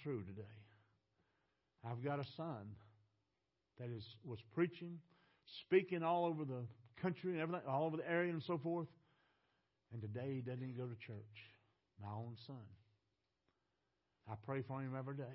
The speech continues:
I hope you'll do the same. But that's what we face today. It's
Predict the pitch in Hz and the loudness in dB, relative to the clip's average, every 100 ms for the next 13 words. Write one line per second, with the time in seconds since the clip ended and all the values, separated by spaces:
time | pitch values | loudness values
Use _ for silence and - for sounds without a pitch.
0 | 120 120 _ _ _ _ _ _ _ _ | -12 -18 _ _ _ _ _ _ _ _
1 | _ - - - 117 104 117 110 127 117 | _ -20 -18 -10 -4 -2 -2 -2 -4 -2
2 | 123 120 - 127 117 - - _ _ _ | -4 -6 -10 -12 -14 -18 -20 _ _ _
3 | _ _ _ _ _ _ _ _ _ 190 | _ _ _ _ _ _ _ _ _ 2
4 | 247 - - - - _ _ - 226 220 | 4 2 -8 -12 -20 _ _ -2 6 6
5 | - 233 240 - 180 170 143 117 165 | 6 4 2 0 0 0 0 0 -2